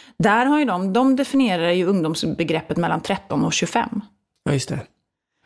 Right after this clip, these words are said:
Speaker 1: Och då blir det lite roligt, så att, eh, vid tretton är du inte barn längre då, fast du är barn enligt, enligt barnkonventionen, men du är ungdom också.
Speaker 2: Mm. Mm. Ja, alltså, det, och där är ju verkligen, det finns ju massa såna skarvar kring
Speaker 1: Mm.
Speaker 2: arton-årsgränsen som är,
Speaker 1: Mm.
Speaker 2: skapar,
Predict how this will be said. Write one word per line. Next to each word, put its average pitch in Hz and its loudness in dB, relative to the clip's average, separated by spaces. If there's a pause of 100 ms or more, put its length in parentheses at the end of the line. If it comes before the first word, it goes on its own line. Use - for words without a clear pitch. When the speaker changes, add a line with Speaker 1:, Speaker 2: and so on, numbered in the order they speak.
(140)
Speaker 1:
Och 208 4
då 202 4
blir 277 6
det 285 4
lite 302 2
roligt, 180 0
så 190 0
att, 180 -4
eh, 180 2
vid 190 0
tretton 285 2
är 285 4
du 277 2
inte 226 -2
barn 247 2
längre 170 -2
då, 160 0
fast 185 -2
du 208 2
är 233 4
barn 175 0
enligt, 170 -4 (120)
enligt 165 -2
barnkonventionen, 180 0
men 185 0
du 190 2
är 180 2
ungdom 233 2
också. - -2 (400)
Speaker 2:
Mm. 135 4 (540)
Mm. 143 2 (340)
Ja, 156 2
alltså, 160 -2
det, 170 -6
och 160 0
där 170 2
är 147 0
ju 135 2
verkligen, 131 -2
det 139 0
finns 143 -2
ju 143 2
massa 147 -2
såna 127 0
skarvar 127 0
kring 127 0
Speaker 1:
Mm. 143 -2
Speaker 2:
arton-årsgränsen 123 -4
som 139 0
är, 123 0
Speaker 1:
Mm. 156 -10
Speaker 2:
skapar, 120 -4